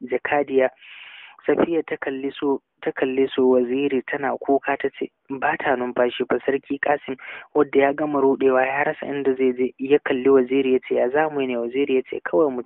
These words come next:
ce, mu wuce da su asibiti, wannan shi zai fi sauki." Sarki Kasim ya ce ma jakadiya ta je ta kira Suhaila ta zo su tafi tare.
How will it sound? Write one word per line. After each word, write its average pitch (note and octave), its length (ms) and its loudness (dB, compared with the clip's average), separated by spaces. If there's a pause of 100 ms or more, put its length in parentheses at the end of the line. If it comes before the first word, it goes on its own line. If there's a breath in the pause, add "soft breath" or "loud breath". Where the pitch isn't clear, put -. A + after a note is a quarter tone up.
ce, B2+ 100 -2 (320 soft breath)
mu C3 160 2
wuce C#3 180 0
da A#2+ 100 -2
su B2+ 200 2
asibiti, B2+ 580 -2
wannan C#3 340 0
shi B2+ 180 -4
zai B2 160 2
fi - 100 -4
sauki." A#2 340 -4 (460 loud breath)
Sarki G#3 320 2
Kasim G#3 400 -2
ya C#3+ 60 -2
ce C3+ 160 -4
ma B2+ 120 -2
jakadiya B2 640 0
ta A#2+ 80 -4
je C#3 160 0
ta D#3+ 160 -4
kira C3 240 -2
Suhaila B2 400 -2
ta B2 120 -4
zo B2+ 160 2
su A2+ 120 -6
tafi A#2+ 260 0
tare. A#2 300 -2